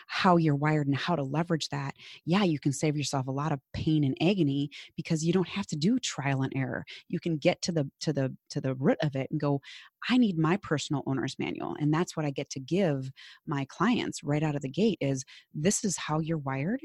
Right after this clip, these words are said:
and it's okay. It doesn't mean you're stuck there," right? There's a difference between a fixed mindset where, "Well, these are the strengths I have, and this is all I have, so this is, this is it."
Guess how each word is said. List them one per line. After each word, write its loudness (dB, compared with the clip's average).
and 4
it's -2
okay. -2
It -8
doesn't -2
mean 0
you're -2
stuck -4
there," -2
right? 0
There's 0
a 0
difference -2
between 0
a 0
fixed -4
mindset 0
where, -4
"Well, 4
these 2
are -4
the 2
strengths 0
I 2
have, 4
and 2
this 2
is 0
all 2
I 0
have, 0
so -6
this -2
is, -4
this 0
is -2
it." 4